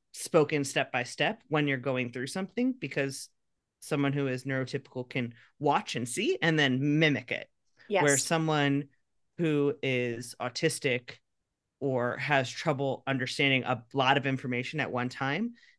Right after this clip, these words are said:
Speaker 1: needs
Speaker 2: You
Speaker 1: to
Speaker 2: actually have to
Speaker 1: understand the
Speaker 2: do
Speaker 1: most
Speaker 2: it.
Speaker 1: important step of each process.
Speaker 2: Right.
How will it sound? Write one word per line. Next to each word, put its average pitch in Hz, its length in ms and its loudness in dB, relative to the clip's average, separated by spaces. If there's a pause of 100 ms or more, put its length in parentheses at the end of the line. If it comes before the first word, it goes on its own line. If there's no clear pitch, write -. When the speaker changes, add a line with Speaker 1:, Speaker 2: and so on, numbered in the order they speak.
(340)
Speaker 1:
needs 156 340 2
Speaker 2:
You 240 80 6
Speaker 1:
to 240 60 12
Speaker 2:
actually 143 220 8
have - 80 8
to 143 60 2
Speaker 1:
understand 127 160 6
the 123 40 4
Speaker 2:
do 123 100 6
Speaker 1:
most 131 120 10
Speaker 2:
it. - 100 6
Speaker 1:
important 160 800 4
step - 500 2 (340)
of 135 220 6
each - 240 -4
process. - 640 -2
Speaker 2:
Right. 214 260 4